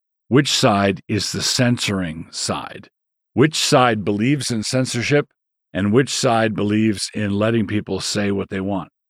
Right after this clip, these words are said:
Generally speaking, the side with the weak data is the side that doesn't want the other side to talk. The side that is nervous about the strength of their arguments is gonna want to shut the other side down, not, not let them near the microphone.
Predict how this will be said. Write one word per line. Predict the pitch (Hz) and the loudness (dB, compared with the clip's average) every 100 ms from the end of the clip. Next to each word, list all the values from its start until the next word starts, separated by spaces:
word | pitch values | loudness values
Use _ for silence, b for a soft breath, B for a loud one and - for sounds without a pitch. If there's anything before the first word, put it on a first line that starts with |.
| _ _ 110 | _ _ -8
Generally | 95 135 180 175 170 147 | 0 2 4 2 2 2
speaking, | - - 123 - 82 87 - _ _ _ | 0 0 0 0 -4 -6 -8 _ _ _
the | 98 | -4
side | - 147 143 143 135 | 0 2 4 4 2
with | 104 110 - | 2 -2 -2
the | |
weak | 95 120 151 - - 104 | 0 2 2 -4 -14 -10
data | 98 95 85 80 95 - _ _ _ | -4 -4 -4 -6 -10 -12 _ _ _
is | 123 113 | 0 0
the | 123 113 | 0 0
side | - 120 120 101 | 2 2 2 0
that | 101 | -2
doesn't | 113 113 110 | 0 0 0
want | 107 101 | 0 -2
the | 101 | -2
other | 98 98 | -2 -2
side | - 92 82 | -2 -4 -6
to | 80 | -10
talk. | - 82 - _ _ _ _ | -12 -12 -16 _ _ _ _
The | 107 101 | 0 2
side | - 127 127 113 | 2 4 4 2
that | 110 104 | 0 0
is | - 107 95 85 - _ _ _ _ - | -2 -2 -2 -6 -12 _ _ _ _ 0
nervous | 117 131 110 101 120 - - | 4 4 4 2 0 -6 -6
about | 104 98 104 101 101 _ _ _ _ - | -4 0 0 0 -2 _ _ _ _ -4
the | 127 | -2
strength | - 123 - | 2 0 2
of | 110 92 | -2 0
their | 104 | -2
arguments | 104 110 90 87 82 - - _ _ _ _ - | 2 2 0 -4 -8 -10 -14 _ _ _ _ -2
is | 113 90 | 0 2
gonna | 117 113 | 2 4
want | 101 110 90 | 4 2 0
to | |
shut | 85 117 107 - | 0 0 -2 -2
the | 101 | 0
other | 95 | 0
side | 82 104 98 | -2 -2 0
down, | 98 95 | 0 0
not, | 101 - | 0 -2
not | 113 113 107 | -2 0 0
let | 101 95 | -2 -4
them | 101 95 | -4 -4
near | 92 90 | -2 -4
the | |
microphone. | 92 92 - 80 78 | -4 -6 -10 -14 -14